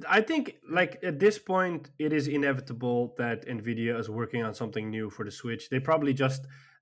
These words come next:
uh, because they've been already talking about that they have something ready to, because they use that for something else.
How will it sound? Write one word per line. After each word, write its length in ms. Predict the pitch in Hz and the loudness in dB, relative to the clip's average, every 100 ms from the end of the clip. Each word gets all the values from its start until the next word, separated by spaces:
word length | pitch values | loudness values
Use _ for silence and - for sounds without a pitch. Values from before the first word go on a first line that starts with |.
| - | -8
uh, 120 | 127 110 - | -6 -6 -2
because 360 | 131 165 147 143 135 135 - | 2 2 0 -4 -8 -8 -2
they've 180 | 156 | -2
been 140 | 147 156 | 0 0
already 380 | 151 165 156 139 | 2 2 0 0
talking 340 | 156 165 147 | 0 0 0
about 300 | 127 123 117 | 0 0 -2
that 140 | 113 | -4
they 120 | 127 117 | -4 -4
have 360 | 117 127 143 | 0 0 0
something 520 | - 135 135 120 101 | -2 -4 -2 -4 -4
ready 460 | 101 135 135 113 107 | 0 0 0 -2 -4
to, 120 | 107 | -10
because 280 | 101 107 110 | -12 -8 -4
they 80 | 120 | -2
use 300 | 110 123 131 | -2 -2 0
that 120 | 131 131 | -2 -2
for 80 | - | -6
something 320 | 120 113 107 | -6 -4 2
else. 260 | 123 113 | 2 2